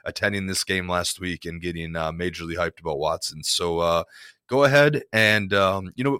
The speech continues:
we talked about the Rams guys, and, you know, I compare, you look, Allen Robinson, Van Jefferson, uh, even Ben Skowronek, who's out on the field for ninety-eight percent of the snaps, which I looked up, you know, since our initial discussion. I still think Christian Watson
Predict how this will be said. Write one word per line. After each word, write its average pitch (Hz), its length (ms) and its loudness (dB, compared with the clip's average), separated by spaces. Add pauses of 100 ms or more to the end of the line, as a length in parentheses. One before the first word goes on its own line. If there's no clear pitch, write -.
(100)
we 135 80 -4
talked 156 240 -2
about 165 160 -2
the 117 80 -2
Rams 107 360 0
guys, 90 420 2
and, 90 180 -8
you 90 80 -6
know, 90 80 0
I 95 80 4
compare, 104 380 -4
you 98 180 -4
look, 113 240 -2 (340)
Allen 104 300 2
Robinson, 98 720 0
Van 90 260 -4
Jefferson, 87 880 -6 (360)
uh, 73 400 -2
even 101 220 -6
Ben 98 160 0
Skowronek, 87 640 -4
who's 92 180 -4
out 90 120 4
on 82 100 -6
the 80 40 -10
field 92 260 -4
for 87 100 -6
ninety-eight 87 380 -2
percent - 280 -4
of 76 80 -6
the 78 60 -6
snaps, 85 440 0
which - 160 -4
I 85 60 4
looked 82 260 -4
up, 80 200 -2
you 82 60 -10
know, 82 180 -4 (260)
since - 260 -2
our 87 120 4
initial 85 260 -4
discussion. 90 640 -2 (340)
I 101 80 0
still 147 220 4
think 143 340 0
Christian 110 380 -2
Watson 113 800 -2